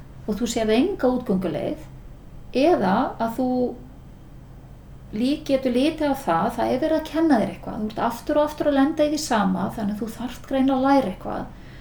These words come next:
Og hvernig væri bara að staldra aðeins við hérna í miðjunni og vera á þessari línu sem er akkúrat hérna í borðinu <laughs> og, og læra eitthvað nýtt.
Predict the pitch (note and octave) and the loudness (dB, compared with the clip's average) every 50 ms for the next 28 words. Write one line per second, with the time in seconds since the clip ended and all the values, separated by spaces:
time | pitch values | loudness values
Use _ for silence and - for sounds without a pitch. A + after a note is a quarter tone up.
0 | - - - - - A3 - - D4+ D#4 D#4+ D#4 D#4+ E4+ F#4+ G4+ G4 F#4+ F4 E4 | -18 -16 -10 -8 -6 -6 0 0 0 0 0 0 0 0 0 0 -2 0 0 -2
1 | D4+ - - D#4+ F4+ G4 - F#4 D#4+ D4+ D4 - - - F3 F3 G#3+ A#3+ A#3+ C4 | -2 0 0 2 0 2 0 0 2 2 2 0 0 -2 -2 0 0 0 0 2
2 | B3 B3 A#3+ G#3 F#3+ - - - G#3+ D4 - - - - - - - - - - | 4 6 6 6 4 2 -2 -2 -4 -4 -6 -10 -16 -16 -16 -16 -16 -16 -18 -18
3 | - - - - G#3 A3+ C4 C#4 C#4 C4 B3 - D4 - - C#4+ B3+ C4 B3 C#4 | -18 -16 -8 -4 0 0 2 2 2 0 0 -2 -4 0 0 2 0 2 4 4
4 | C#4+ C#4+ D4 A3+ G3 - E4 - C#4 G#3+ G#3+ A3 B3+ - - - D#4 B3+ B3 - | 4 6 6 6 6 6 6 6 2 2 4 2 2 2 4 6 6 6 6 6
5 | D4 C#4+ - C4 B3+ - D4 F4+ F#4 E4 D4+ G#3 G#3 A3+ F#4 G#4+ - - F4+ G4 | 4 2 2 2 6 8 10 10 12 10 10 10 10 8 8 8 6 2 -2 -2
6 | F#4 - - D4+ - - - - - - - - - - - F4 - - - F4+ | -2 0 0 0 0 0 -2 -12 -14 -14 -12 -12 -10 -8 -8 -8 -8 -2 4 8
7 | D4+ D4+ D4+ D#4 - - - - - - - - - - - - - - - - | 8 8 8 6 0 -6 -14 -18 -18 -18 -18 -18 -18 -18 -16 -18 -18 -18 -18 -18
8 | - - - - - - - G#3+ A3 A3+ C4+ E4+ E4+ - - B3 C4 D4 C4 - | -18 -18 -18 -18 -14 -6 -2 0 4 4 4 4 4 2 0 -2 -2 -2 -4 -6
9 | - - - - - | -8 -14 -16 -18 -18